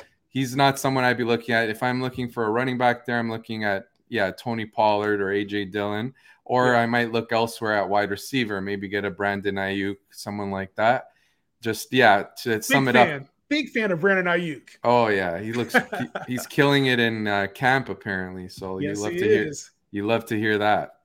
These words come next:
Speaker 1: So
Speaker 2: Yeah, and speaking of kind of, I, I guess that's a perfect segue when we're talking about Melvin Gordon.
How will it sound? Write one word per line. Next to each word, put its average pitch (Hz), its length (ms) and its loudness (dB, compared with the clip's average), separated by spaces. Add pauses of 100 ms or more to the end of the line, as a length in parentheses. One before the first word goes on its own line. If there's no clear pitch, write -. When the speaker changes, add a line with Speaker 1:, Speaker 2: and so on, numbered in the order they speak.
Speaker 1:
So 87 380 -10
Speaker 2:
Yeah, 180 380 2
and 165 260 -8
speaking 311 500 -6
of 214 200 -2
kind 214 240 0
of, 170 260 -2 (160)
I, 190 240 -2
I 208 40 -2
guess 165 300 0
that's - 180 -6
a 180 60 -4
perfect 226 400 0
segue 208 240 0
when 185 160 0
we're 180 140 -6
talking 208 280 -2
about 185 260 -2
Melvin 185 360 0
Gordon. 175 400 -4